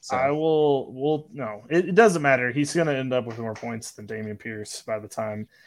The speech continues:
Speaker 2: A-, anything, I think that they might even chill on using Dameon Pierce towards the end of the season just to not get him hurt. So that is an easy bet. Kenneth Walker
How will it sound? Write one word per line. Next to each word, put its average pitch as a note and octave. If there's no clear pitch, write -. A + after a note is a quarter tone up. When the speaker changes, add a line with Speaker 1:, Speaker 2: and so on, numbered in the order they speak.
Speaker 2:
A-, F#3
anything, F#3
I D3+
think D3+
that C#3+
they C#3
might C3
even C3
chill C#3
on B2
using D3
Dameon D#3
Pierce D#3+
towards D#3+
the D3+
end D#3+
of D#3+
the D3
season F3
just C3
to B2
not C3
get C#3+
him A#2
hurt. D3
So C#3
that D3
is C#3
an B2+
easy B2
bet. A2+
Kenneth B2+
Walker A2